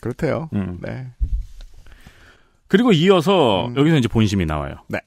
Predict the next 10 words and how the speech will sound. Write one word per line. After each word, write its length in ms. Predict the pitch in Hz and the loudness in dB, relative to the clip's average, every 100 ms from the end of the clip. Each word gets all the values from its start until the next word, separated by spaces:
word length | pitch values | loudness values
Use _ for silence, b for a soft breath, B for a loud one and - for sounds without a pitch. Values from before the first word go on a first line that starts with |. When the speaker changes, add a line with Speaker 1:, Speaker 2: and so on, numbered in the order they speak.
| b b b - | b b b 2
Speaker 2:
노조가 680 | 139 170 165 156 170 120 110 | 4 4 4 4 6 4 4
정치 480 | 131 170 190 233 | 0 0 -2 -4
구호 360 | 214 160 165 175 | -2 2 4 4
외치고 520 | 127 117 - 110 185 | 4 0 -4 0 0
반미 500 | 233 113 110 165 220 | 0 0 2 2 2
주장하면 580 | 220 127 127 113 160 190 | 0 0 0 2 2 0
미래 240 | 104 107 170 | 2 0 2
없어라고 1200 | 139 - 233 143 78 62 - - - _ - 135 | -2 0 0 2 2 -2 -8 -16 -20 _ 0 2
말했습니다. 560 | 170 98 - 76 71 - - | 2 0 -4 -10 -12 -18 -16
Speaker 1:
음. 320 | 87 123 | -14 -14